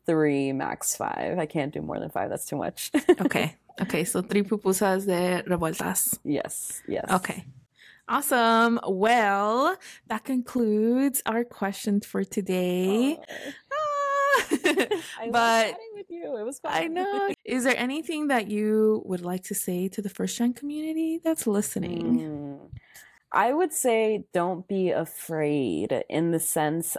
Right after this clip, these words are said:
Speaker 1: of, in anything in life, whether it's therapy, whether it's getting a job. Um, I know for me, when I started my corporate career, the fear that I had was networking and going to these events, feeling out of place,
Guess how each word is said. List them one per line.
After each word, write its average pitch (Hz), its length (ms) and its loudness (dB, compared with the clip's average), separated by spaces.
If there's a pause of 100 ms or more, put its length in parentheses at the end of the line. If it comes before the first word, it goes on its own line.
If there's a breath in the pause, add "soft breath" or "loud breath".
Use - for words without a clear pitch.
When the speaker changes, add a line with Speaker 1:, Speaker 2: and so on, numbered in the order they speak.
Speaker 1:
of, 147 280 4
in 180 140 2
anything 151 540 0
in - 120 -8
life, - 380 -6
whether 156 340 2
it's 151 260 0
therapy, 165 680 2
whether 151 320 2
it's 151 200 0
getting 151 260 0
a 151 60 2
job. 147 800 2 (400 soft breath)
Um, 156 600 2
I 165 120 0
know 175 160 4
for 170 180 2
me, 160 220 4
when 151 160 2
I 139 80 -2
started 147 260 0
my 143 140 -2
corporate 147 460 -4
career, 147 760 2 (100)
the 151 120 2
fear 202 680 2
that 151 140 2
I 143 200 2
had 147 520 -2
was 143 180 -2
networking 147 840 0
and 139 100 -4
going 175 240 2
to 175 100 -8
these 156 200 0
events, 139 400 0
feeling 185 400 4
out 147 140 2
of - 120 -4
place, 101 480 2